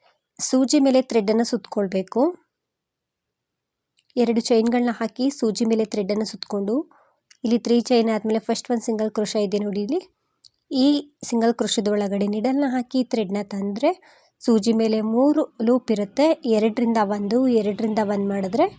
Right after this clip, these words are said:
ಡಬಲ್ ಕ್ರೋಶೆ ಕಂಬ ಆಗುತ್ತೆ. ಡಬಲ್ ಕ್ರೋಶೆ ಕಂಬ ಆದ್ಮೇಲೆ ಟೂ ಚೈನ್ನ ಹಾಕ್ಬೇಕು. ಟೂ ಚೈನ್ನ ಹಾಕಿ ಮತ್ತೆ ಸೂಜಿ ಮೇಲೆ ಥ್ರೆಡ್ಡನ್ನು ಸುತ್ಕೊಳ್ಬೇಕು. ಥ್ರೆಡ್ಡನ್ನು ಸುತ್ಕೊಂಡು ಸೇಮ್ ಪ್ಲೇಸ್ ಆ ಸಿಂಗಲ್ ಕ್ರೋಶೆದ ಒಳಗಡೆನೆ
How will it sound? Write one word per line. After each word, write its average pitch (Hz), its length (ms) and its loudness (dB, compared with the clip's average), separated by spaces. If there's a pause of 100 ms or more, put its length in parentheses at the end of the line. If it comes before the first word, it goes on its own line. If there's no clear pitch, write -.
(480)
ಡಬಲ್ 240 280 4
ಕ್ರೋಶೆ 214 320 -4
ಕಂಬ 190 280 -2
ಆಗುತ್ತೆ. 175 360 -4 (1040)
ಡಬಲ್ 262 240 2
ಕ್ರೋಶೆ 285 320 2
ಕಂಬ 226 320 0
ಆದ್ಮೇಲೆ 208 380 -2
ಟೂ 247 200 -2
ಚೈನ್ನ 233 380 0
ಹಾಕ್ಬೇಕು. 202 800 -4 (1800)
ಟೂ 269 140 4
ಚೈನ್ನ 294 360 4
ಹಾಕಿ 254 460 0
ಮತ್ತೆ 220 360 -2
ಸೂಜಿ 254 400 2
ಮೇಲೆ 233 240 2
ಥ್ರೆಡ್ಡನ್ನು 220 500 0
ಸುತ್ಕೊಳ್ಬೇಕು. 196 760 -4 (1300)
ಥ್ರೆಡ್ಡನ್ನು 294 360 0
ಸುತ್ಕೊಂಡು 240 680 0
ಸೇಮ್ 269 480 2
ಪ್ಲೇಸ್ 233 300 2
ಆ 226 40 2
ಸಿಂಗಲ್ 247 440 2
ಕ್ರೋಶೆದ 254 360 0
ಒಳಗಡೆನೆ 220 560 0